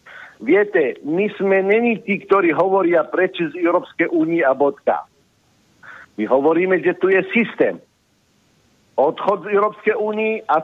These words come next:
centrálno riadená ekonomika, lebo bez toho jednoducho neprežijeme. My dávame konkrétny systém ucelený ako celku. A táto garnitúra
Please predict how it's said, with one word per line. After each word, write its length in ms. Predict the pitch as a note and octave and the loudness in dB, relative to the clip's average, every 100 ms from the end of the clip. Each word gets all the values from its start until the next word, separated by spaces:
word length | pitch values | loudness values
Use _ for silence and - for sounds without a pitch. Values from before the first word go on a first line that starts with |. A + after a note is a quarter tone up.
| - - | 0 0
centrálno 720 | G#3 G#3 G3+ G3 G3+ G3+ G3 | 0 0 0 2 2 0 2
riadená 480 | E3+ F#3+ G3 G3+ G3+ | 2 2 0 -2 -2
ekonomika, 560 | G#3+ G#3 G#3 F#3+ E3 C3 | -2 0 0 0 -2 0
lebo 240 | C#3 D#3 | 0 -2
bez 160 | E3 G3+ - | -2 -2 0
toho 240 | G#3 G3 | 0 2
jednoducho 560 | G3+ G3+ G3+ - G#3 G#3 | -2 -2 -6 -2 -2 -2
neprežijeme. 800 | A3 A3+ F#3+ E3 D#3 C3 A2 F2+ _ _ _ _ _ _ _ - | 0 2 2 0 0 -2 -4 -12 _ _ _ _ _ _ _ -4
My 40 | - | 2
dávame 640 | D#3+ D#3+ G#3+ G#3 F3+ C#3 - _ _ _ | 2 4 0 0 -2 -2 -10 _ _ _
konkrétny 720 | F#3+ A#3 G3+ G#3+ G3+ F3+ D#3 | 0 0 2 0 0 -4 -4
systém 480 | - G#3+ - G3 F3 - | -2 -4 0 -2 -2 -2
ucelený 720 | A3+ A3+ - F3+ F#3+ G3+ G3+ | -4 -2 2 2 2 2 0
ako 200 | D3 E3+ - | 0 -2 0
celku. 380 | F#3 G#3 - A#2 - _ _ _ _ _ _ _ _ _ _ _ - | 2 0 -2 -10 -12 _ _ _ _ _ _ _ _ _ _ _ -4
A 160 | A#2 A#2 - _ | -2 -4 -10 _
táto 400 | F3 A3 - F#3+ | 0 0 0 -2
garnitúra 720 | D#3 F#3 G3 G#3 G3+ G3 F3+ | 0 0 -2 -6 -4 0 0